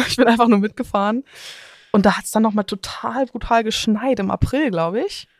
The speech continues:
Und die haben da irgendwie mit allen Mitteln versucht, diesen pra-, äh, Pass freizuhalten für Autofahrer, aber ging halt gar nicht. Und hat's nur geschneit die ganze Zeit und wir waren halt wirklich mittendrin bei diesen Räumarbeiten. Der Sch-, der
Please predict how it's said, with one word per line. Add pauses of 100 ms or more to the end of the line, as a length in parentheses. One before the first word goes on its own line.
(920)
Und
die
haben
da
irgendwie
mit
allen
Mitteln
versucht,
diesen
pra-, (100)
äh,
Pass
freizuhalten
für
Autofahrer,
aber
ging
halt
gar
nicht. (1400)
Und
hat's
nur
geschneit
die
ganze
Zeit
und
wir
waren
halt
wirklich
mittendrin
bei
diesen
Räumarbeiten.
Der
Sch-,
der